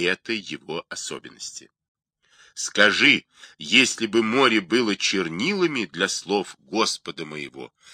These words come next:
то иссякло бы море раньше, чем иссякли слова Господа моего, даже если бы добавили ещё подобное этому». Коран, сура восемнадцатая, аят сто девятый.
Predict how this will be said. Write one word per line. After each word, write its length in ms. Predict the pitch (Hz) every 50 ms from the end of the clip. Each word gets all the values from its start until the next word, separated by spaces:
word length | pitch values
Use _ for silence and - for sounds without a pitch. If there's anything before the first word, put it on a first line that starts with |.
| - - _ _
то 320 | - 113 131 143 143 - _ -
иссякло 800 | - 139 - - - - - - 95 98 101 95 - - 92 92
бы 160 | 80 78 90
море 380 | 85 80 82 95 98 87 87 82
раньше, 680 | 71 73 95 123 156 170 165 - - - 160 160 170 _ _ _ _
чем 280 | - - - 85 73 65
иссякли 680 | 64 - - - - 95 101 120 131 - - - 110 104
слова 640 | - - - 85 78 76 71 73 78 95 104 95 - _
Господа 640 | 76 65 85 104 101 - - _ - - - 71
моего, 460 | 69 67 65 64 58 - 65 62 58 _ _ _ _ - - - - _
даже 300 | - 101 98 - - 82
если 340 | 76 76 82 - - -
бы 120 | 73 - 76
добавили 800 | 67 71 71 69 - - 107 135 147 139 139 135 135 131 127 _ _ _ _
ещё 720 | - 76 92 98 - - - - - - 131 120 98 78 - -
подобное 680 | - 80 - - 80 78 69 _ 69 69 64 64 65 - -
этому». 420 | 78 67 60 _ - - 57 57 _ _ _ _ _ _ _ _ _ _ _ _ _ _ _ _ _ _ _ _ _ _ _ _ _ _ _ _ _ _ _ _ _
Коран, 420 | - 101 101 104 117 143 165 170
сура 380 | 165 - - - 117 101 90 76
восемнадцатая, 880 | 65 71 - - - 57 57 82 127 151 - - - - 156 147 147 -
аят 360 | - 76 69 69 87 110 -
сто 200 | - - - 90
девятый. 560 | 87 82 76 65 62 53 - _ - - _